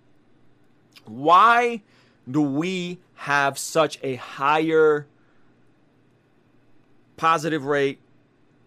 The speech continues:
more people at mask dying and getting it? Why? Well, Trump will say, "Hey, well, because of more people testing."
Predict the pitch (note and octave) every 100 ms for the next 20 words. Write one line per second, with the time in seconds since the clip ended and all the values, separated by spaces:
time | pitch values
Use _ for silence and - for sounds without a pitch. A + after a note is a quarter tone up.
0 | _ _ _ _ _ _ - C#3+ D3+ D3
1 | - E3+ D#3 C#3+ C3 C3 - A#2+ B2 A#2+
2 | - B2 A#2+ A#2 G#2+ G#2 A2 F#2 F2 A#2
3 | G2+ F2+ D3 D3+ D#3 C3 C#3+ D3 G#2+ G#2+
4 | G#2 G#2+ G2+ G2+ F2+ G2 G2 G#3 G3 F#3